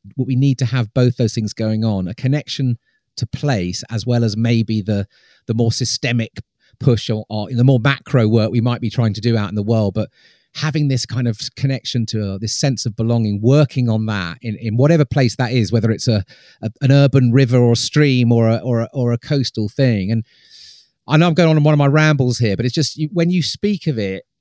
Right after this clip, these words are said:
of, of that connection you have, it feels such an integral part of your relationship. You know, you, you know, it's such a p-, big part of your work,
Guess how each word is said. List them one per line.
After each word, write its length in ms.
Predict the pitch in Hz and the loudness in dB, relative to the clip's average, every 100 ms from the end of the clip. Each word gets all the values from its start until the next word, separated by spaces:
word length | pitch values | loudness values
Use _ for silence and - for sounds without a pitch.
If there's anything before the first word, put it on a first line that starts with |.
| - | -6
of, 240 | 117 98 - | -6 -6 -8
of 200 | 110 101 113 | -6 -6 -6
that 200 | 104 - | -10 -8
connection 380 | 113 - 110 | -12 -10 -10
you 120 | 95 87 | -10 -10
have, 360 | 92 85 92 | -14 -14 -14
it 120 | 98 _ | -18 _
feels 320 | 139 131 - | -4 -2 -4
such 420 | - 165 156 - | -4 -6 -6 -6
an 80 | 139 | -4
integral 460 | 139 - 123 117 | -4 -6 -8 -8
part 400 | - 123 120 110 | -8 -4 -2 -2
of 140 | 101 - | -4 0
your 340 | 117 117 117 107 | 2 4 4 4
relationship. 760 | 110 127 120 - 104 - - - | 4 4 2 -2 -6 -10 -14 -10
You 120 | 107 | -6
know, 80 | 98 | -6
you, 180 | 104 120 | -6 -4
you 120 | 117 | -4
know, 60 | |
it's 140 | 98 - | -4 -6
such 280 | 175 - 123 | -8 -6 -8
a 40 | |
p-, 140 | - - - | -8 -18 -14
big 260 | 165 139 | -12 -10
part 360 | - 147 120 90 | -6 -4 -4 -6
of 140 | 107 - | -12 -6
your 300 | 113 120 113 | 0 2 2
work, 640 | 127 131 95 90 - _ | 0 0 0 -6 -12 _